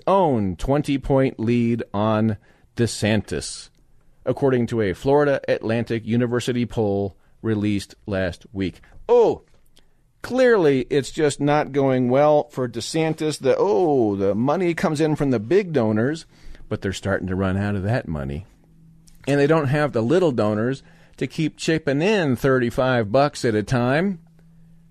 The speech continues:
to keep the coffers full, which is exactly what Trump has. He's got middle,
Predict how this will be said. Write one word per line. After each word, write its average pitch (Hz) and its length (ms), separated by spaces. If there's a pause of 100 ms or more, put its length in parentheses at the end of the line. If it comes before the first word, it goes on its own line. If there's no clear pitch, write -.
(140)
to 139 180
keep 151 300
the 135 100
coffers 175 560
full, 127 340
which 156 180
is 180 140
exactly 214 460
what 226 260
Trump 285 340
has. 135 360
He's 175 160
got 170 280
middle, 170 460